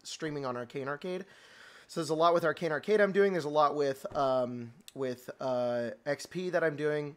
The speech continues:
Thank you, Mister Doom, for the ten bucks. I'm, I'm gonna let the text-to-speech read that one, um,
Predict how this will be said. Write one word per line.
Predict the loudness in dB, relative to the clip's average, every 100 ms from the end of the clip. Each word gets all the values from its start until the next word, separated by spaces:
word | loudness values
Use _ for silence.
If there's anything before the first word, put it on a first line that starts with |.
| -4
Thank | 2 2 2
you, | 0
Mister | 0 -4 -6
Doom, | -4 -4
for | -6
the | -10
ten | -2 -2 2
bucks. | 4 4 0 -6 -2
I'm, | 0 -2 -6
I'm | -4
gonna | 0 0
let | 0
the | 0 -2 -4
text-to-speech | -6 -8 -12 -12 -12 -10
read | -10 -4
that | -4 -4
one, | -6 -8 -14 _ _ _ _
um, | -4 -2 -2 -4 -8